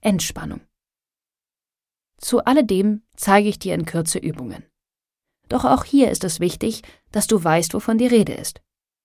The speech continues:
Lass uns darum zunächst einmal den Beckenboden Schritt für Schritt erkunden, damit du dich mit ihm vertraut machen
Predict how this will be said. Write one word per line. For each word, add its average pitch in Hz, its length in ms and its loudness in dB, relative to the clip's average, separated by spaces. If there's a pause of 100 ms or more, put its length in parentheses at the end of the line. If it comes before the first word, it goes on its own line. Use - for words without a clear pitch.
(320)
Lass 247 240 2
uns 294 200 0
darum 214 320 -2
zunächst 175 520 -2
einmal 175 380 -4
den 160 300 -2
Beckenboden 170 580 -4
Schritt 214 320 0
für 190 160 -2
Schritt 165 300 -4
erkunden, 156 560 -4 (500)
damit 208 280 4
du 226 80 0
dich 226 260 -2
mit - 140 -10
ihm 202 140 0
vertraut 214 480 0
machen 196 400 -4